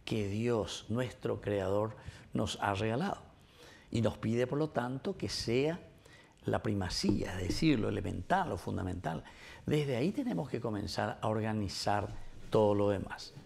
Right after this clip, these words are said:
La familia tiene que organizarse desde la oración, tiene que organizarse desde la honestidad, tiene que organizarse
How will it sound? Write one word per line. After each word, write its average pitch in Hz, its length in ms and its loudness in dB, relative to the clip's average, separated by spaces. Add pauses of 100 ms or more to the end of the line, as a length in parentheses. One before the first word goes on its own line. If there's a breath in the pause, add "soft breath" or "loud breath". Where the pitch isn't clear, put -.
(480 loud breath)
La 156 160 6
familia 175 440 4
tiene 147 340 0
que - 120 -10
organizarse 107 840 -2 (360 loud breath)
desde 101 260 -2
la 95 100 0
oración, 98 640 -2
tiene 110 260 -2
que 107 80 -2
organizarse 101 760 -2
desde 92 260 0
la 92 120 0
honestidad, 95 720 -2 (500 loud breath)
tiene 123 220 2
que 113 80 0
organizarse 107 920 -2